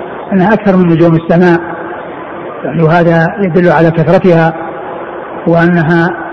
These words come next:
لا يحصيها إلا الله سبحانه وتعالى، يعني، في الكثرة، ف-،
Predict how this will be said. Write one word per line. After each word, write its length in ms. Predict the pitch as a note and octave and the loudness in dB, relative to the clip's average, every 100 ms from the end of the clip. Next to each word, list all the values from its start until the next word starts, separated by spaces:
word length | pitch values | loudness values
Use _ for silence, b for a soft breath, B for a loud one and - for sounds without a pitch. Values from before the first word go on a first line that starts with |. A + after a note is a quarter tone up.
| - - - | -12 -8 -2
لا 180 | F3+ | 0
يحصيها 480 | E3+ - F#3 E3 F#3 | 0 2 0 2 2
إلا 120 | F3+ | 2
الله 120 | E3+ E3 | 2 0
سبحانه 340 | E3+ F3 F3 | -2 -2 0
وتعالى، 480 | E3 D3+ E3+ E3 E3+ - - - - - - - B2 | 0 2 4 2 0 -4 -12 -12 -14 -14 -14 -12 -6
يعني، 180 | D#3+ F3 | -4 -2
في 60 | |
الكثرة، 360 | E3 F#3+ F#3 E3+ - - - - - - - - - - - - | 0 2 2 0 -2 -10 -12 -12 -14 -14 -16 -16 -16 -16 -14 -2
ف-، 560 | F#3 E3+ E3 D#3 F3 | 2 4 2 0 -2